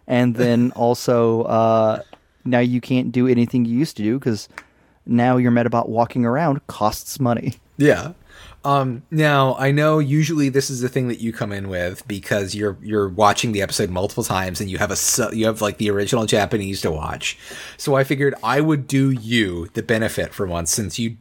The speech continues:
Speaker 2: you don't have
Speaker 1: Ooh.
Speaker 2: an excuse to watch this eight thousand times. Um, Mitch, did you write down the three, uh, parts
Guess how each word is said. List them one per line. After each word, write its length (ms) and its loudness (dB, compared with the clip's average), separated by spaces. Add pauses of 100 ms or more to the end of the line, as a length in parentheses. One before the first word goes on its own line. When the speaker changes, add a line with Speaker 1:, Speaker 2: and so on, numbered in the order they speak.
Speaker 2:
you 160 2
don't 400 2
have 160 4
Speaker 1:
Ooh. 40 2
Speaker 2:
an 60 -4
excuse 380 -8
to 100 -2
watch 260 0
this 140 -4
eight 140 -8
thousand 300 -4
times. 420 -2 (460)
Um, 320 -2 (160)
Mitch, 400 2
did 160 0
you 160 0
write 260 2
down 300 2
the 80 2
three, 760 0 (240)
uh, 640 2
parts 640 0